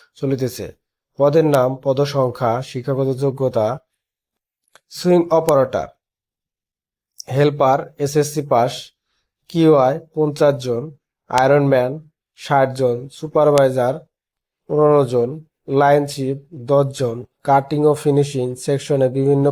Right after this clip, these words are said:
পদে একশো পঞ্চাশ জন নিয়োগ করা হইবে।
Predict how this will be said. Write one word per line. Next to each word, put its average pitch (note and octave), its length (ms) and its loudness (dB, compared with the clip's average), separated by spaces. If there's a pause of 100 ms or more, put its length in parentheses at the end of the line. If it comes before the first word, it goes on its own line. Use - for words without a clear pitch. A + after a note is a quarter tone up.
পদে C3+ 300 2 (500)
একশো C3 300 0
পঞ্চাশ D3 440 0
জন C3 280 0
নিয়োগ C3+ 340 0
করা C#3 260 2 (200)
হইবে। A#2+ 340 -2